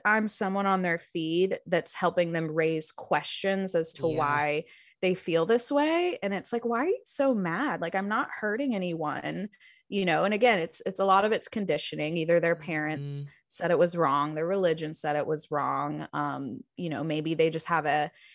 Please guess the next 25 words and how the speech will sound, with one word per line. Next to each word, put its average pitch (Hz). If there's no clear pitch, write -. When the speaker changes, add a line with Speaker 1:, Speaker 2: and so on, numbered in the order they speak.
Speaker 1:
a 208
hatred 240
towards 208
women 196
based 180
on 175
denial. 170
And 175
I'm 156
just 156
a 160
reminder 156
of 156
what -
they 147
can't -
have. 156
And 156
Speaker 2:
Yeah. 147
Speaker 1:
I 147
can 190
be 247
okay 151
with 147
that. 151